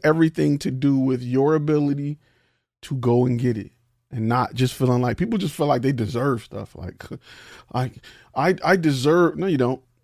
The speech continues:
Get your ass up and go get it, right? If you want it, go get it. I am a doer. I'm the type of person that I go after what I want. I'm so intentional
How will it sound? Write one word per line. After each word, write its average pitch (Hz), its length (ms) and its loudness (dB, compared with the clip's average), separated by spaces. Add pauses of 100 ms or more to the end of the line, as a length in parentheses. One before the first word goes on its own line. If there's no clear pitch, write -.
(1000)
Get 156 240 2
your 135 180 6
ass 113 240 2
up 101 140 -8
and 104 100 -10
go 98 120 -6
get 107 180 -4
it, - 100 -14 (840)
right? 123 240 -4 (300)
If 110 120 -8
you 170 120 4
want 196 240 10
it, - 160 -2
go 139 140 2
get 170 180 0
it. - 160 -8 (420)
I 131 160 4
am 160 140 6
a 151 80 8
doer. 156 420 8
I'm 165 200 10
the 160 80 6
type 160 160 4
of 147 80 -2
person 147 300 -2
that 131 180 -2
I 120 120 -2
go 127 280 0
after 131 280 -2
what 117 160 -2
I 110 100 -6
want. 104 340 -10
I'm 107 160 -12
so 143 340 4
intentional 123 640 -2